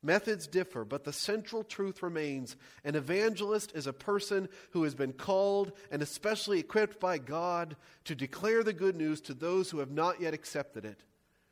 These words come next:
with the goal of challenging them to turn to Christ in repentance and faith and to follow him in obedience to his will. The evangelist is not called to do everything in the church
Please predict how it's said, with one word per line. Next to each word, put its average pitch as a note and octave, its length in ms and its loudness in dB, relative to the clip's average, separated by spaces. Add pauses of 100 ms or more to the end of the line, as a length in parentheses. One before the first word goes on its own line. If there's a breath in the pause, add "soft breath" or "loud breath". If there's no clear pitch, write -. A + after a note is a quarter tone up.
(100)
with C3+ 120 -12
the D3 80 0
goal E3 240 2
of B2+ 100 0
challenging F#3 600 2
them A#2 180 -4
to - 140 -14
turn A3 360 0
to A#3 100 -8
Christ E3+ 500 -4 (200 loud breath)
in C#3+ 120 -2
repentance G#3+ 580 0
and D#3+ 120 -4
faith C#3 400 -4 (220 loud breath)
and C#3 140 -2
to C#3+ 80 -2
follow G#3+ 380 4
him F3+ 280 -2
in D#3+ 140 -2
obedience F3 540 -2
to E3 120 -6
his C#3+ 220 -6
will. A2+ 320 -8 (800 soft breath)
The F#3 140 6
evangelist G3+ 580 4
is F3 100 -4
not A#3 240 4
called G#3+ 240 2
to F3 60 -8
do F#3 160 0
everything A3 480 2
in C3 80 -4
the B2 80 -4
church A#2+ 420 -8